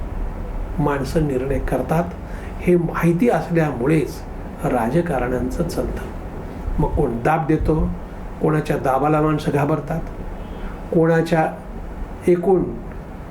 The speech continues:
परस्पर व्यवस्था केली जाते की तुम्ही याच गोष्टी करा, नाहीतर तुम्हाला अडचण येईल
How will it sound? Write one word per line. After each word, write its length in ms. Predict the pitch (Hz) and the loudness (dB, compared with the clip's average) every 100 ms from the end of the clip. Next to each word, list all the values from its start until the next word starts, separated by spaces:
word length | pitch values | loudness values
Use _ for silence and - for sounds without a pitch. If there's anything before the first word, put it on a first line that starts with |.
| - - - | -10 -8 2
परस्पर 520 | 190 208 - 233 240 247 - - | 4 4 2 2 4 2 -4 0
व्यवस्था 460 | 165 175 220 - 214 | 4 6 4 2 0
केली 300 | 202 175 175 | 4 6 6
जाते 320 | 139 117 143 | 4 2 0
की 120 | 139 | 0
तुम्ही 340 | 170 165 165 143 | 2 4 4 4
याच 180 | 165 | 4
गोष्टी 300 | 165 165 - | 4 2 2
करा, 360 | 156 151 151 175 175 - - - - | 0 2 0 -2 -2 -6 -6 -4 0
नाहीतर 360 | 131 160 175 | 2 4 4
तुम्हाला 360 | 170 160 160 156 | 2 4 4 4
अडचण 380 | 143 143 165 156 | 2 2 2 4
येईल 220 | 156 | 4